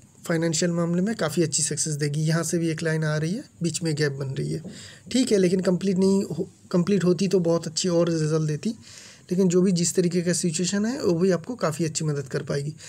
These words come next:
सटन की माउंट दबी हुई है और सटन की फिंगर काफ़ी लंबी है, तो सटन माउंट भी आपकी काफ़ी पॉजिटिव है।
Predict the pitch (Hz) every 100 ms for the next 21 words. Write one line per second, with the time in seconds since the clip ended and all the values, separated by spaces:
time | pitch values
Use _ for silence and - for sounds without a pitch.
0 | - - - 196 208 185 208 185 180 156
1 | 160 190 202 202 233 214 151 156 156 156
2 | 156 147 156 156 196 180 180 196 240 170
3 | 156 156 165 170 165 190 180 208 196 156
4 | 165 156 147 131 143 131